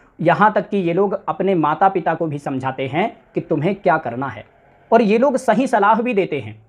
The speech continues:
इन लोगों के अंदर इतनी बुद्धि होती है, इतनी समझदारी होती है कि ये अपने माता पिता को भी समझा सकते हैं, अपने माता पिता को भी अच्छी सलाह दे सकते हैं। विशेषकर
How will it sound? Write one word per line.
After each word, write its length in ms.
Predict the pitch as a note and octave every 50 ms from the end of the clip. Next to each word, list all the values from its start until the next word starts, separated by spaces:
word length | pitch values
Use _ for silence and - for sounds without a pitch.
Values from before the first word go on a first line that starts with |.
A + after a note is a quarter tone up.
| _ _ -
इन 100 | F3 F3
लोगों 220 | F#3 G3+ G3 G#3+ G3
के 80 | G#3
अंदर 240 | G3+ E3+ E3+ F#3 F3+
इतनी 200 | E3 E3+ E3+ -
बुद्धि 300 | D#3 D3+ C#3+ C#3+ D#3 F3 D#3
होती 300 | B2+ C3 C3 - G3 F#3+
है, 140 | F3+ G#3
इतनी 180 | F#3+ - D#3+ E3+
समझदारी 440 | D#3+ D#3 D3 D3 C3 C3+ D3 C#3+ D3
होती 300 | C3 - C3+ C3+ - G3+ F3+
है 140 | F#3+ A3+ A#3 - - _ _ _ -
कि 60 | G3
ये 140 | F#3 E3+ D#3+
अपने 240 | D3+ D3 - E3 F3+
माता 280 | D#3 C3+ C3 C3+ D3+ C#3+
पिता 220 | C#3+ C#3 B2+ C#3 C3
को 140 | C3 C3 C3
भी 140 | C3 G#3
समझा 400 | G3+ - D3 C3+ C#3 B2+ C#3+ F#3+ G#3
सकते 340 | - - E3+ - - B3 A3
हैं, 200 | E3 A2+ G#2+ - _ -
अपने 220 | D#3 - - E3+
माता 260 | D#3 C3+ B2+ - D3+ C#3+
पिता 220 | C#3 B2+ C3 B2+
को 120 | B2 D#3+
भी 100 | E3 D#3+ F#3
अच्छी 240 | - - - E3 D3+
सलाह 380 | - C#3 C3 D3 F3 F3+ - - - _ _ _ _ _ -
दे 160 | C3+ E3+ A#3
सकते 280 | A#3 G3+ - - - A#2
हैं। 180 | G2+ G#2 G#2 _ _ _ _ _ _ _ _ _ _ -
विशेषकर 600 | C#3 D#3+ F3+ E3+ A#3+ A#3+ A#3 - - B3+ B3+